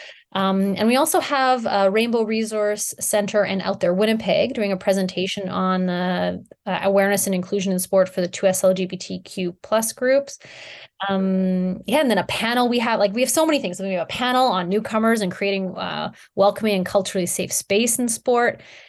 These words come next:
And then, um, also, um, Indigenous access and inclusion to sport with the Manitoba Aboriginal Sport and Recreation Council. So it's, uh, it's a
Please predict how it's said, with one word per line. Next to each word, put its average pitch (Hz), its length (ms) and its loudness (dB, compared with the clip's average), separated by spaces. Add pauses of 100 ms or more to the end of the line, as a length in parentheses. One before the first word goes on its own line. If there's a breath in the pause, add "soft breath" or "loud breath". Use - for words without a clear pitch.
(120 loud breath)
And 214 200 2
then, 214 320 2
um, 202 360 0
also, 208 540 4
um, 190 800 -2
Indigenous 202 600 0
access 180 420 0
and 180 100 -4
inclusion 175 400 -6
to 190 100 -8
sport 180 380 0
with 185 140 -6
the 190 60 -4
Manitoba 185 380 0
Aboriginal 180 380 -6
Sport - 240 -2
and - 60 -8
Recreation - 460 -6
Council. - 400 -12
So 214 220 2
it's, 208 240 0
uh, 196 260 4
it's - 160 -2
a 220 60 0